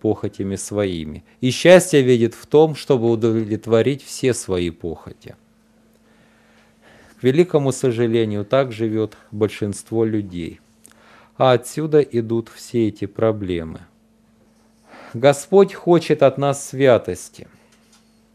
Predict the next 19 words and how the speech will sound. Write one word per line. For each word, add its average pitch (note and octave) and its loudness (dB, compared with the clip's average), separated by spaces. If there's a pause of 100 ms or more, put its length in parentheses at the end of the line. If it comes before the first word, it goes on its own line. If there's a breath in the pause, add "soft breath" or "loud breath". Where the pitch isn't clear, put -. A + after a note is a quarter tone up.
(640)
Для A2+ 0
того, D#3+ 6
чтобы D3+ 2
у C#3+ 4
нас D3 0
была C3+ 6
действительная C3+ -2
настоящая A#2+ 0
святость, C#3+ 0
мы A#2 -2
должны A#2 0
носить A2+ -4
в - -20
теле C#3 -2
своем F#2 -6 (120)
мертвость A#2 -2
Господа G#2 -2
Иисуса G2+ -8
Христа. G#2 -10